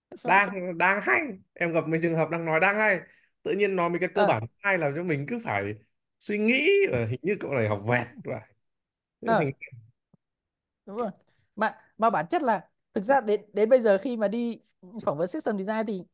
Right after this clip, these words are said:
Speaker 1: anh thấy cái phần estimation này là ở nhiều công ty họ, họ vẫn bỏ qua khá nhiều khâu.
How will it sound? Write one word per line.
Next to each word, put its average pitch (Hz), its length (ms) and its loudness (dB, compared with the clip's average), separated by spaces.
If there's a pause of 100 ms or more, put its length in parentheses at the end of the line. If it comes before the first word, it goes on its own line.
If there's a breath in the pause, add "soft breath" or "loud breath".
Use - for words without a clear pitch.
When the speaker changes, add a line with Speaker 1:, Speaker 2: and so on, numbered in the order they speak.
Speaker 1:
anh 233 160 -6
thấy 208 120 2
cái 277 100 -6
phần 196 160 -2
estimation 220 640 -4
này 156 200 -6
là 147 220 -4 (260)
ở 143 100 -6
nhiều 170 200 -2
công 202 160 -4
ty 214 200 -2
họ, 123 540 -8 (640)
họ 156 160 -6
vẫn 190 180 -6
bỏ 160 140 -4
qua 196 340 0
khá 170 140 -6
nhiều 196 160 -4
khâu. 185 340 0